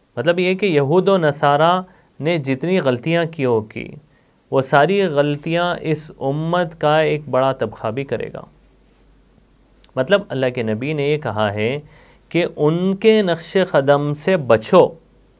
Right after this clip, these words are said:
वो जैसा कर रहे हैं वैसा मत करो, जैसा दीन कह रहा है, जैसा शरीयत कह रही है, जैसा कुरान कह रहा है, जैसा हदीस कह रही है, वो करो।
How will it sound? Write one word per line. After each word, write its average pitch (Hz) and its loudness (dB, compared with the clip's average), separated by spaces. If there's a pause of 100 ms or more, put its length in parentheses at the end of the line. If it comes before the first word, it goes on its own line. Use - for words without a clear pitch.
(880)
वो 151 4
जैसा 175 4
कर 175 2
रहे 147 4
हैं 180 0
वैसा 160 2
मत 160 2
करो, 156 2
जैसा 151 4
दीन 190 0
कह 139 2
रहा 127 2
है, 156 -2
जैसा 156 2
शरीयत 175 2
कह 139 2
रही 123 2
है, 151 0
जैसा 151 2
कुरान 190 4
कह 147 2
रहा 120 2
है, 151 -4 (320)
जैसा 139 4
हदीस 208 0
कह 151 2
रही 165 0
है, 202 -2
वो 170 8
करो। 127 2